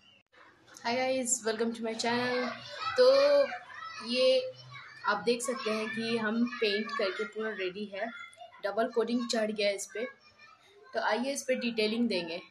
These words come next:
तो आप इससे मतलब, आ, पेंट से भी यूज़ कर सकते हैं, लेकिन अभी फ़िलहाल मैं marker use करूँगी इसके लिए।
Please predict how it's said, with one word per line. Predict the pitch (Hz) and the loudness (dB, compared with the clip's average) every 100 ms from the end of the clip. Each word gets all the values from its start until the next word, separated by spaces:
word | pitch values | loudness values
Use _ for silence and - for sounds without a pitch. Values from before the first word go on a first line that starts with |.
| _ _ _ - _ - _ - | _ _ _ -20 _ -20 _ 4
तो | 269 277 262 | 6 8 6
आप | - 240 240 | 4 0 0
इससे | 302 - 320 320 | -4 0 4 4
मतलब, | 302 269 247 294 233 - - | 4 0 2 2 0 -6 -6
आ, | 202 202 202 214 | -2 0 0 -2
पेंट | 214 - - 254 277 262 | -4 -14 -2 0 0 -2
से | 311 | -2
भी | 311 | -2
यूज़ | 311 - | -2 -2
कर | 240 | -2
सकते | 233 220 - 208 | -2 -4 -6 -6
हैं, | 233 - - - - | -6 -10 -16 -14 -10
लेकिन | 220 277 | -6 -4
अभी | 220 202 269 | 0 0 0
फ़िलहाल | 294 294 262 269 | -4 -2 0 2
मैं | 285 302 | 0 0
marker | 240 208 - 254 | 0 0 0 -2
use | 254 262 240 | -2 -2 -2
करूँगी | 233 196 196 196 240 - - _ - | 0 0 -2 -6 -8 -10 -18 _ -16
इसके | 202 - 208 | -10 -6 -4
लिए। | 208 262 - | -2 -2 -4